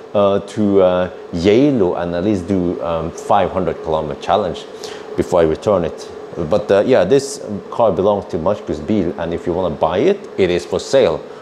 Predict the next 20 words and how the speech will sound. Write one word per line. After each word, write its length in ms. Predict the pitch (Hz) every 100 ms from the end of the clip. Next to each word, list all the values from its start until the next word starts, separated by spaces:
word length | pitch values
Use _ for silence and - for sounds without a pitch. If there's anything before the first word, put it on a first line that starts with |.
| -
But 140 | - 80
maybe 280 | 101 101 95
you 140 | 92
should 160 | 98 90
buy 140 | 95
it 120 | 87 -
after 320 | 95 - 87
I 60 | 71
do 180 | 80
the 120 | 76 -
test. 440 | - 92 - - - - - - -
Anyway, 340 | - 185 240 - -
I 60 | 135
think 160 | 202
that's 160 | 185 147
gonna 160 | 156 123
be 80 |
it 80 | 123
for 80 | 117
now. 320 | 107 147 185